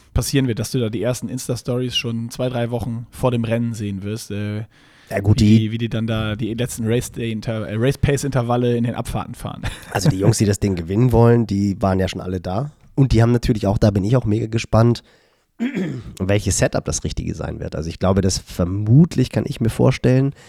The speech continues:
Speaker 2: weiß nicht, ob du's gesehen hast, Sebi ist ja beim, was war das? Er hat doch jetzt noch mal so eine Kurzdistanz Heidelberg-Man oder so, war
Speaker 1: Ja.
Speaker 2: das? Wo er ein Rennrad
Speaker 1: Boah.
Speaker 2: gefahren ist, Renn-, klassischen Rennrahmen mit Aufsatz.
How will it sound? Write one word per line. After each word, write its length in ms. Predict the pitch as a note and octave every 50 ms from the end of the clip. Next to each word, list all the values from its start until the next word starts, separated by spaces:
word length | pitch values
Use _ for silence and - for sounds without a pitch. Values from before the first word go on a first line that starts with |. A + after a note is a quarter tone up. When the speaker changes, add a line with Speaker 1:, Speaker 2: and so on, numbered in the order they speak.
| - - - - - _
Speaker 2:
weiß 140 | - F#2+ G2+
nicht, 80 | G2
ob 60 | F#2 -
du's 160 | G2+ D#2+ -
gesehen 340 | G2+ F#2 E2 F#2+ G#2+ B2 C3
hast, 160 | C3 A#2+ -
Sebi 240 | - G2 G2+ G2 -
ist 160 | G2 - -
ja 120 | - F#2+
beim, 420 | E2+ F2 F2 F#2 F#2 F2+ F#2 G2 - - - _ _ _ - - - _ _ _ _ _ _ _
was 180 | - - -
war 100 | G#2 G#2+
das? 120 | G#2+ A2+ -
Er 100 | - G2
hat 100 | G#2 -
doch 60 | F#2+
jetzt 160 | F#2+ F#2+ - -
noch 80 | F#2+
mal 180 | G2 F#2+ F#2+ F#2
so 100 | F#2+ F#2+
eine 380 | F#2+ F#2+ F#2 F#2 F#2 F2+ F2
Kurzdistanz 560 | - - - C3+ - C3+ B2+ - A#2+ A#2 A2+ G2
Heidelberg-Man 600 | G#2+ A2 B2 B2+ B2 C3 C3+ C3+ C3 B2+ C3 C#3
oder 160 | C#3 C3+ C#3 C3+
so, 240 | C3 C#3 D3+ F#3 F#3+ - - - - -
war 100 | - F#2
Speaker 1:
Ja. 60 | G#2+ G#2
Speaker 2:
das? 160 | - - - - _ _ _ -
Wo 160 | G2+ G2 G2
er 100 | F#2+ F#2+
ein 140 | G2 G2 F#2+
Rennrad 500 | E2+ G2 G#2+ B2 C#3 B2+ C3 C3 - -
Speaker 1:
Boah. 100 | - A2
Speaker 2:
gefahren 300 | G#2+ C3 - A2+ A#2+ B2
ist, 380 | B2 B2+ D3 - - - - - _ _ -
Renn-, 260 | F#2 G#2+ G#2+ G#2 -
klassischen 380 | - G#2+ A2 A2 G#2+ - G#2 F#2+
Rennrahmen 580 | F2+ G#2 A2 G#2 F#2 F#2+ G2 G#2 A#2 B2+ A#2+
mit 300 | A2 A#2+ A#2+ - - - - _ _ _ - - - _ _
Aufsatz. 520 | - G#2 A2+ - - F2 D2 - - -